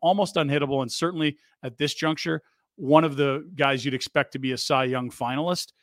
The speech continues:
He's been that good, so I'll take the under eight and a half. That's plus money at plus one oh five. And Vlad Guerrero, one and a half total bases. He hits one double. He's there. A couple singles.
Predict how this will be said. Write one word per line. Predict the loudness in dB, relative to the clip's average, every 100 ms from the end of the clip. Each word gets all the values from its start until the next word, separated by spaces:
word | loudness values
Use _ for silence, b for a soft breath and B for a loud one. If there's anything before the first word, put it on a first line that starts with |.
| _
He's | -6
been | 2 2 4
that | 0 2
good, | 0 2
so | 2
I'll | 2
take | 0 0
the | 0
under | 0 0
eight | -2
and | -2
a |
half. | -2 -2
That's | -6 -4
plus | -2 -2 -2
money | -2 -2 -6
at | -8 -10
plus | -10 -10 -10
one | -10 -12
oh | -8
five. | 0 2 4 2 b b b b _
And | -2 0 0 4
Vlad | 4 6
Guerrero, | 4 6 6 6
one | 4 2
and | 2
a | 0
half | 0 0
total | 0 0 0
bases. | 0 -2 -2 -6
He | -4
hits | -6 -2
one | -2 0 2
double. | 2 4 0
He's | 0
there. | 2 2 0
A |
couple | -4 -6 -6
singles. | -4 0 0 0